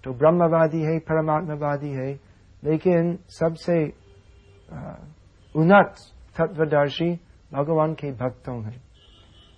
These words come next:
तो गुरु वैष्णव होना चाहिए। सत्कर्म निपुणो विप्रस मंत्र तंत्र विशारदा, अवैष्णव गुरुर्न स्यात्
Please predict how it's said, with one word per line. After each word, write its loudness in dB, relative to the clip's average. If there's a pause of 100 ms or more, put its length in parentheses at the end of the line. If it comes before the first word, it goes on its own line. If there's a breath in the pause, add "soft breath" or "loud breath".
(320)
तो 2 (1900)
गुरु 2 (340)
वैष्णव 0
होना -10
चाहिए। -18 (1500)
सत्कर्म -2
निपुणो -4 (120)
विप्रस -6 (280 soft breath)
मंत्र 0
तंत्र -6
विशारदा, -4 (400 soft breath)
अवैष्णव 2
गुरुर्न 0
स्यात् -6